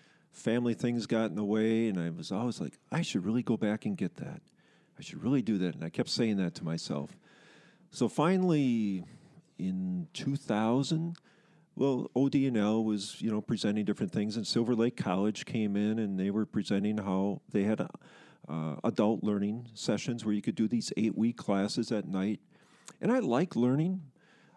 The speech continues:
I wasn't that great in high school because I was focused on other things, but in college early on, well, that wasn't so good either. But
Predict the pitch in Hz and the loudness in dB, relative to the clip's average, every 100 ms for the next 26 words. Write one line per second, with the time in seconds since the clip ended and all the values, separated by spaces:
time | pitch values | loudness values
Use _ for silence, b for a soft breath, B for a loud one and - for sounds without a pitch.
0 | b 151 147 113 98 87 101 92 - - | b 2 2 4 2 2 0 0 -2 0
1 | - - 98 101 95 87 92 - - 87 | 0 2 0 0 -2 -2 -2 -4 -6 -8
2 | - - 82 104 104 - 90 104 - 95 | -10 -10 -4 -2 -2 -2 -4 -4 -6 -6
3 | 87 B B B B B _ 113 - 151 | -8 B B B B B _ -8 -4 -2
4 | 143 147 139 120 135 139 131 135 131 135 | 2 2 2 0 2 2 2 2 2 2
5 | 131 120 120 120 120 117 113 101 98 101 | 0 0 2 2 2 2 2 0 0 -4
6 | - 95 90 95 95 107 104 113 127 - | -2 0 2 2 2 2 2 0 -2 -4
7 | 95 | -6